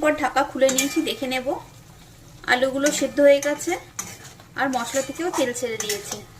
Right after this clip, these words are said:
আবার একটু নেড়ে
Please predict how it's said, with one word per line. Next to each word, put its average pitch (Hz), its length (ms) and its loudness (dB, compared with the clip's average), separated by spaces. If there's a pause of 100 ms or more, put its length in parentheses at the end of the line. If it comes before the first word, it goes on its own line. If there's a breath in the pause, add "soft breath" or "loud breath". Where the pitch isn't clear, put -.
(3000)
আবার 269 160 4 (100)
একটু - 240 -4 (320)
নেড়ে 262 240 2